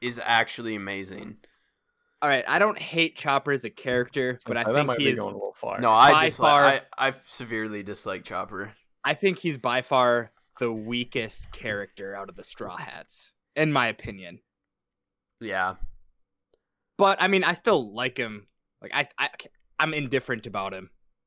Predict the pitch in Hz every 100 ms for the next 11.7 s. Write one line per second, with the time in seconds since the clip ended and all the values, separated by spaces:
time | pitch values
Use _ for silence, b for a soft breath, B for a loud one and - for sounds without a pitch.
0 | _ 117 101 104 104 95 85 90 b b
1 | b _ _ - 139 180 - 220 - -
2 | 156 156 - 135 127 131 135 131 123 131
3 | 147 139 - 139 156 143 135 113 123 123
4 | - 107 110 117 120 120 127 127 127 131
5 | - _ _ 123 - 127 113 - 147 110
6 | 107 117 117 - 123 117 120 117 113 -
7 | 117 107 110 113 120 131 127 _ _ _
8 | _ 113 117 117 113 110 - 123 139 131
9 | 131 131 127 131 123 120 117 107 - 110
10 | 110 104 98 - _ _ - 120 - 131
11 | 120 131 117 110 107 -